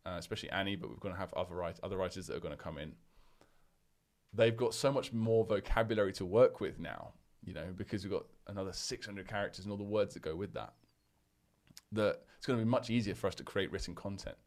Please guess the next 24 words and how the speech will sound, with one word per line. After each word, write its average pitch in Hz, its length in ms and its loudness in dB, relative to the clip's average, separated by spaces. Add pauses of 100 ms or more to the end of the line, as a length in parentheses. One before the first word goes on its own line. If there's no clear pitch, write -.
(300)
And 87 200 -4
the - 60 -12
written 113 280 -4
content, 107 560 -4
the - 60 -14
stories, 95 480 -2
the - 60 -14
paragraphs, 90 500 -4
the 78 80 -8
opinions, 90 380 -8
the 67 60 -12
dialogues, 82 440 -4 (260)
they're 101 100 -2
gonna 101 160 -4
become 82 300 -12
more 73 180 -8
and 60 80 -12
more 62 200 -12
and 62 80 -14
more. 67 180 -14 (460)
So - 100 -8
that's, - 340 -8 (200)
yeah. - 60 -20 (220)
So, 101 200 2